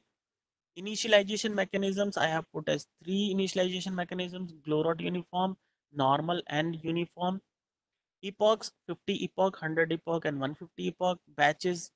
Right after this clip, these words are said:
five, ten, twenty. Okay. Now, all the grid search parameters will be stored in this, dictionary, we create a dictionary of optimizers, epochs, batch sizes, and inits, because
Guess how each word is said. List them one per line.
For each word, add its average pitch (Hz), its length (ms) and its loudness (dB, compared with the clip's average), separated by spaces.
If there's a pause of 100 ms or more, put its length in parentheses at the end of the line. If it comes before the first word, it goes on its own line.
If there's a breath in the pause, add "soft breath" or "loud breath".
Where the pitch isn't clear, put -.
five, 147 240 2 (220)
ten, 151 280 -4
twenty. 127 360 -12 (300)
Okay. 233 180 -6 (600 soft breath)
Now, 180 200 2 (680)
all 170 240 6
the 190 140 2
grid 170 320 0
search 180 300 0
parameters 165 600 2
will 156 100 -6
be 156 120 -6
stored 156 320 -2
in 143 240 0
this, 202 320 2 (580)
dictionary, 170 420 0
we 170 120 0
create 170 360 0
a 180 80 4
dictionary 165 520 -2
of 170 140 0
optimizers, 165 920 0 (240)
epochs, 175 580 2 (180)
batch 139 280 4
sizes, 170 680 0
and 170 200 -4 (120)
inits, 139 320 -6
because 147 340 -4